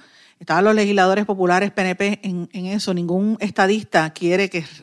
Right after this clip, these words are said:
resurja en la nueve treinta y seis. Eso lo dijo Tomás Rivera Schatz. El problema es que, eh, hay que ver de qué manera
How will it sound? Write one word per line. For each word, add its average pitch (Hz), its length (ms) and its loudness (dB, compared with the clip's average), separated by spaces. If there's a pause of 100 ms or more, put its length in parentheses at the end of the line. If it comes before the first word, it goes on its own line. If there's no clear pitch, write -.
resurja 170 420 0
en 190 140 0
la 156 140 2
nueve 160 260 2
treinta 185 300 -8
y - 20 -18
seis. 190 420 -10 (260)
Eso - 140 -4
lo 165 100 2
dijo 180 160 4
Tomás 170 240 2
Rivera 170 280 4
Schatz. - 320 -4
El - 420 -20
problema 190 420 2
es 233 120 0
que, - 240 -4 (400)
eh, 160 420 -8 (200)
hay 190 120 -2
que 214 140 2
ver 220 240 2
de 180 120 2
qué 180 120 -2
manera 196 580 2